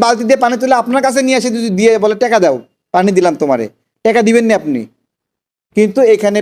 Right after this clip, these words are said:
পেপসি, কোকা কোলা ওদেরকে এই মাটির নিচ থেকে পানি তুলে, আমার প্রাকৃতিক সম্পদ পানি তুইলে আমার কাছে বিক্রি করার অনুমোদন দিছে। কত?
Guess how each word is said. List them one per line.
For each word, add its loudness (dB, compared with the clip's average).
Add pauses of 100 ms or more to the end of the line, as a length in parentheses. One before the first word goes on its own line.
পেপসি, -2
কোকা 0
কোলা 0
ওদেরকে 0 (280)
এই 4
মাটির 0
নিচ -2
থেকে 0
পানি -2
তুলে, 2
আমার 2 (140)
প্রাকৃতিক 0
সম্পদ -2 (100)
পানি 2 (420)
তুইলে 2 (100)
আমার 0
কাছে 0
বিক্রি -4
করার 2
অনুমোদন -2
দিছে। -4 (720)
কত? 0